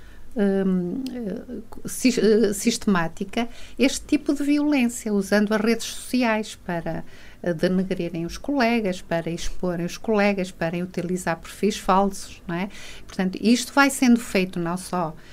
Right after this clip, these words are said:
n-, neste contexto, mas também no próprio crime de violência doméstica,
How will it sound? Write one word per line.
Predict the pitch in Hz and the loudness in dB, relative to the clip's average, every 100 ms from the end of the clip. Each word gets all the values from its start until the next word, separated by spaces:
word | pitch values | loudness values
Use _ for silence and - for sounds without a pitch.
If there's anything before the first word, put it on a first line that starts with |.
| - - - | -20 -12 -4
n-, | 180 175 | -2 -2
neste | 190 202 202 - | 2 2 2 0
contexto, | - 185 190 214 262 285 | -2 -2 2 0 2 2
mas | 277 | 2
também | 269 254 262 | 4 4 4
no | 240 | 4
próprio | 240 180 185 - | 2 -2 -4 -4
crime | 214 220 | 2 2
de | 208 | 2
violência | 214 226 220 226 220 226 | 0 0 4 2 2 4
doméstica, | 240 247 240 233 - 202 - | 6 6 4 0 -2 -4 -2